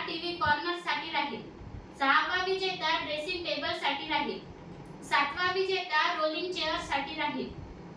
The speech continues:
आठवा विजेता प्लाय ऑफिस कपाट साठी राहील, नवव्या क्रमांकावर स्टडी टेबल साठी दोन ग्राहक विजेते होतील, दहाव्या क्रमांकावर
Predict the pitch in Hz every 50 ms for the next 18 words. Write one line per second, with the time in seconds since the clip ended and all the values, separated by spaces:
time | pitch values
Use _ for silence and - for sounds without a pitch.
0 | - 247 254 254 262 349 359 359 359 370 381 381 381 370 349 349 302 302 302 311
1 | 311 - - 359 359 349 330 311 302 302 302 330 330 - - 302 311 311 330 339
2 | 339 330 - 339 302 294 - 311 302 277 - - - - - - - - - -
3 | - - - - - - - - - - 277 294 302 302 381 381 381 381 392 381
4 | 381 381 381 381 381 392 370 339 320 302 311 311 349 330 311 - - - - 294
5 | 294 285 320 359 370 359 349 349 349 359 349 370 392 370 349 349 330 339 349 -
6 | - - 302 311 349 370 381 381 330 302 285 302 311 311 311 - - 294 269 285
7 | 277 285 294 311 311 311 311 - - - - - - - - - - - - -
8 | - - - - 269 277 294 302 302 349 349 359 359 370 370 359 370 381 370 381
9 | 381 349 339 330 330 330 349 370 381